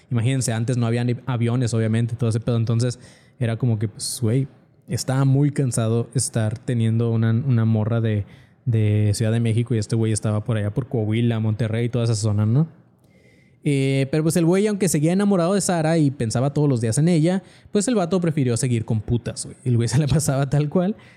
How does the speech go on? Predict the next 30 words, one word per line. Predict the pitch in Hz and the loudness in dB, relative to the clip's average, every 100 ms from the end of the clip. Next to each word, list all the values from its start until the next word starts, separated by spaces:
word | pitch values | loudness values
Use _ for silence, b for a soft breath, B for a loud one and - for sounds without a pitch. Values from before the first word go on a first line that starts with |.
| B - | B -6
hasta | 143 - 135 | -4 -4 -4
que | 147 131 127 127 | -2 0 2 2
lo | 127 123 | 2 0
regañaron | 127 120 120 139 202 202 | -2 -2 0 0 2 2
los | 160 - | 2 2
invisibles, | 151 127 120 151 196 240 170 123 | 2 2 2 2 4 4 2 0
güey. | 113 107 113 | 0 0 -2
O | 113 | -2
sea, | 127 | 0
los, | 123 117 - 147 | 0 -2 -4 -2
los | 120 113 | 0 0
vatos | 117 139 175 | 0 0 0
con | 165 | 0
los | 143 | 0
que | 131 | 0
se | 117 | 0
comunicaba, | 117 113 131 117 151 180 | 0 -2 -2 -4 -4 0
con | 147 | 0
los, | 113 101 113 | 0 -2 -6
eh, | - | -4
con | 123 113 | 0 2
los, | 110 107 101 | 2 0 -4
este, | 139 110 - 110 107 107 117 | -6 -6 -2 -2 0 -2 -4
espíritus, | 117 - 135 135 135 104 | -8 -2 0 0 0 -2
espectros, | 98 - 113 135 117 | -4 -8 -4 -2 0
o | |
lo | 113 | 0
que | 110 | -2
ustedes | - 127 - | -4 -6 -4
quieran, | 143 131 135 | -2 0 -2